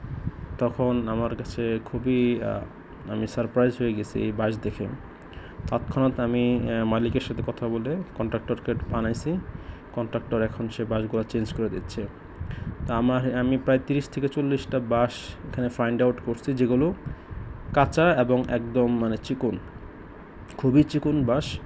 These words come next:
হয়তো ওটা ডায়ামিটারগুলো হবে সর্বোচ্চ কত, উম, এক থেকে দেড় ডায়ামিটার এরকম হবে, হ্যাঁ, এক ইঞ্চি বা দেড় ইঞ্চি বা সর্বোচ্চ দুই ইঞ্চি।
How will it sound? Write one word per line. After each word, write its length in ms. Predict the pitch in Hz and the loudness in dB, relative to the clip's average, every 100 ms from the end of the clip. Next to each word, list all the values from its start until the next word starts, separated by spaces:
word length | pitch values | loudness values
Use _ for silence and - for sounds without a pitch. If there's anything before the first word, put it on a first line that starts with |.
| - - - - | -12 -16 -14 -6
হয়তো 260 | 120 117 123 | -2 2 4
ওটা 220 | 117 127 | 4 4
ডায়ামিটারগুলো 720 | 117 120 117 117 120 113 117 | 6 6 6 4 2 2 4
হবে 340 | 113 113 113 110 | 4 2 0 0
সর্বোচ্চ 500 | - 113 113 113 123 | 2 0 0 -2 -2
কত, 280 | 117 107 110 | 0 0 -2
উম, 640 | 104 - - 110 107 110 | -2 -4 -8 -6 -4 -4
এক 160 | 113 110 - - | -4 -4 -8 -12
থেকে 180 | - 113 | -6 -2
দেড় 240 | 107 110 104 | 2 2 4
ডায়ামিটার 500 | 107 107 110 - 110 - - - - - - | 2 2 -2 -4 -6 -8 -14 -16 -16 -16 -2
এরকম 300 | 117 113 107 | 0 2 0
হবে, 240 | 104 98 - - - | -2 -4 -6 -10 -10
হ্যাঁ, 160 | 156 160 123 - - | -6 -4 -6 -8 -8
এক 160 | 117 - | -6 -2
ইঞ্চি 400 | 113 - 113 107 | -2 0 0 0
বা 160 | 107 | -2
দেড় 240 | 101 110 107 | 0 2 2
ইঞ্চি 280 | 110 - 117 - - - - - | -2 -4 -8 -8 -16 -18 -18 -8
বা 80 | 113 | -2
সর্বোচ্চ 460 | 135 123 120 - | 0 2 2 0
দুই 200 | 120 123 | 0 2
ইঞ্চি। 300 | 120 110 - | 2 2 -2